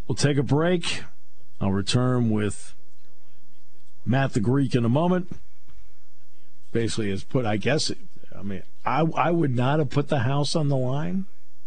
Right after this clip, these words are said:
like you did, but you're, you're a confident guy. I probably wouldn't have gone that route.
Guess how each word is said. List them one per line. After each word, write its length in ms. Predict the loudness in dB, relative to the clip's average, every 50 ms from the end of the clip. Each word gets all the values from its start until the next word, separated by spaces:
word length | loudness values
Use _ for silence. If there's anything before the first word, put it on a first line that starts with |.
| -2 -2 0 0
like 220 | 0 0 0 0
you 120 | 0 0
did, 320 | 2 0 0 0 0 0 -2 -2 -2 -2 -2 -2 0 0 0 0
but 180 | 0 0 2 2
you're, 140 | 0 0
you're 280 | 0 0 0 2 2 0
a 40 | 0
confident 480 | 0 2 2 2 2 2 0 0 0
guy. 320 | 0 0 0 0 0 0 0 -2 -2 -2 -2 -2 -2 -2 -2 -2 -2 -2 -2 -2 -2 -2 -2 -2 -2 0
I 140 | 0 0 0 -2 -2 -2 -2 -2 0 2
probably 220 | 2 2 2 2
wouldn't 260 | 2 2 2 2 2
have 80 | 2 2
gone 120 | 2 2
that 160 | 2 0 0 2
route. 320 | 2 0 0 0 0 -2